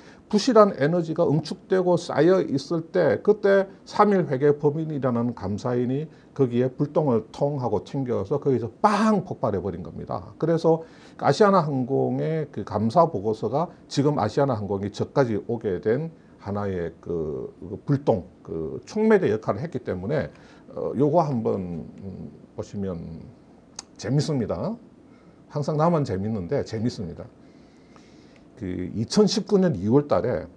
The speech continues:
아시아나항공이 잠정 실적을 공시를 합니다. 그때 자, 이천십팔 년 연결 기준으로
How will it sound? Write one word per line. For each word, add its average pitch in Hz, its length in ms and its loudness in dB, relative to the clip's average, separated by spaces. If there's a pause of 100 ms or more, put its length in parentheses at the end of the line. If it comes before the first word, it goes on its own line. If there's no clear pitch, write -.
(1080)
아시아나항공이 110 840 0
잠정 120 320 0
실적을 190 420 2
공시를 98 360 -6
합니다. 80 440 -6 (120)
그때 123 360 0 (640)
자, - 160 -16
이천십팔 135 540 0
년 107 140 0
연결 156 280 6
기준으로 95 540 -4